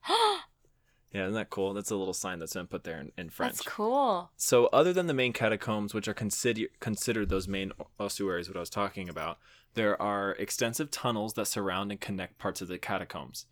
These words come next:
Speaker 1: Hmm.
Speaker 2: As I said before, these tunnels were made by the Parisian quarry miners, uh, quarry miners, and not my name. And some are
Speaker 1: <laughs>
Speaker 2: even, uh, speculated to be tunnels made,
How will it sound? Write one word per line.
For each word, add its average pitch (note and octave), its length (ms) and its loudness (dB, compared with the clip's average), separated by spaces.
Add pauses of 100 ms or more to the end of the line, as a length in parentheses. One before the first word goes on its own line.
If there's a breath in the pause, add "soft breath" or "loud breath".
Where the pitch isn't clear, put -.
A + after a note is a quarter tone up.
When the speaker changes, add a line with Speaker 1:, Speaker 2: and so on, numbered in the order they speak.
Speaker 1:
Hmm. G#3+ 120 -12 (280 loud breath)
Speaker 2:
As A2+ 140 2
I A#2 60 2
said A2 160 0
before, A2 260 -2
these G#2 160 0
tunnels G#2+ 340 -4
were G2 140 -4
made G2 400 -2
by F#2 220 0
the F2 340 -2
Parisian G#2 420 -2
quarry G2+ 320 -2
miners, F#2+ 600 -6 (500)
uh, G#2+ 100 -6
quarry F#2+ 600 -4
miners, E2+ 640 -10 (100)
and F#2+ 500 -4
not F#2 280 -6
my G2+ 100 -6
name. D#2+ 320 -12 (260)
And G#2+ 220 -2
some B2 240 0
are B2 100 2
Speaker 1:
<laughs> G#2+ 80 4
Speaker 2:
even, G#2 540 0
uh, G2 100 2
speculated A2 540 0
to G2 60 -6
be F#2+ 100 -4
tunnels A2+ 500 -4
made, G#2 460 -2